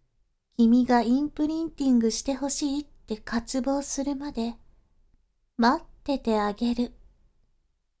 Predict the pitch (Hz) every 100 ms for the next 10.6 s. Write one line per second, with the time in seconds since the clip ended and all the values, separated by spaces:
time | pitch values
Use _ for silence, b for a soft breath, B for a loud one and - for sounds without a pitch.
0 | _ _ _ _ _ _ _ _ _ _
1 | _ _ _ _ _ _ _ _ _ _
2 | _ _ _ _ _ _ _ _ _ 226
3 | 208 - 285 302 339 370 285 285 277 -
4 | b b b b _ _ 277 269 349 381
5 | 349 359 330 277 - - _ _ - 311
6 | 349 330 330 339 330 311 339 349 - 262
7 | 233 226 202 190 302 392 - _ _ _
8 | _ _ _ _ _ _ _ _ 330 381
9 | 381 381 392 392 403 415 339 311 269 262
10 | 311 - 277 240 247 233